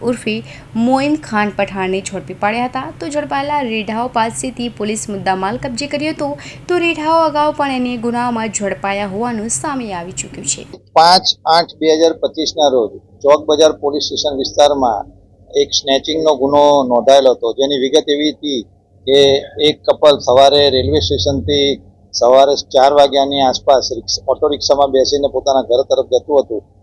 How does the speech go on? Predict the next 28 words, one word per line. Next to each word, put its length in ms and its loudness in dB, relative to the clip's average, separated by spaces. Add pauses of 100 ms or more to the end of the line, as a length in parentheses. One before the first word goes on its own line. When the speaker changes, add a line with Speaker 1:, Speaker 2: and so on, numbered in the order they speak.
(160)
Speaker 2:
એ 60 4
દરમિયાન, 540 4
અ, 400 4
ટુ 240 -2
વ્હીલર 240 4
ઉપર 260 4
આવી, 240 2
બે 160 -4
ઈસમો 400 0
આવીને 420 2 (400)
તેમની 360 2
રિક્ષાની 540 2
અંદર 180 0
જે 140 0
પર્સ 340 2
પડેલું 300 0
હતું 140 0
એને 140 0
ખેંચીને 480 -2
એ 20 0
લોકો, 400 0 (400)
અ, 60 0 (360)
અ, 100 2
સ્નેચ 400 -2
કરીને 240 0
ભાગી 300 0
ગયેલા 280 6
હતા. 320 -2